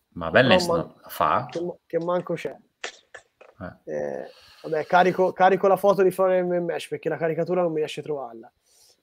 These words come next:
Speaker 2: Eh, aspetta. Vediamo un po'.
Speaker 1: Attenzione,
Speaker 2: Ok, ho
Speaker 1: momento
Speaker 2: cari-
Speaker 1: connessione, connessione di merda di, di Fede.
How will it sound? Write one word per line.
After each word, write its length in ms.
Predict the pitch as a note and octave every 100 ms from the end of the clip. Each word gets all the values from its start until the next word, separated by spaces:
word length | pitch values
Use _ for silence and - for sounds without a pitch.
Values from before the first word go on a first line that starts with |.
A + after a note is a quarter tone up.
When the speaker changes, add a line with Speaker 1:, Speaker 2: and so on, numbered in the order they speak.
| _
Speaker 2:
Eh, 520 | D3 D3 C#3+ C#3+ _ - C3 A2+ - _
aspetta. 380 | _ D#3+ C#3+ - - _ - _ _ _ _ _ _ _ _ _ _ _ - -
Vediamo 220 | D#3 D#3+
un 80 | D3+
po'. 380 | - D#3+ D#3 - _ _ _ _ _ _ _ _ _ _ _ -
Speaker 1:
Attenzione, 600 | - G#2+ A2+ B2 C3 D#3
Speaker 2:
Ok, 20 | -
ho 40 |
Speaker 1:
momento 220 | G#2 A#2
Speaker 2:
cari- 460 | E3+ G#2+ G#2 - -
Speaker 1:
connessione, 720 | - G#2+ G#2+ - A#2+ A#2 A#2
connessione 460 | A#2 A2 G#2+ - A2+
di 80 | G#2
merda 400 | G#2 G#2 G2+ F#2+
di, 240 | F#2 F2+
di 100 | F2
Fede. 440 | - D#2 D2 -